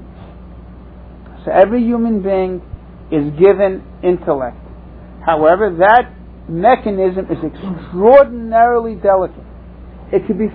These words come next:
thrown off very easily. And that's why a person has to develop early on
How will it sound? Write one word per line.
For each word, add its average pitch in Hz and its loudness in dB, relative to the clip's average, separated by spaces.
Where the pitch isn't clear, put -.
thrown 233 2
off 240 -2
very 240 -2
easily. 170 -6
And 147 -2
that's 190 0
why 208 6
a 185 -10
person 190 -10
has 185 -8
to 196 -12
develop 165 0
early 233 0
on 135 -2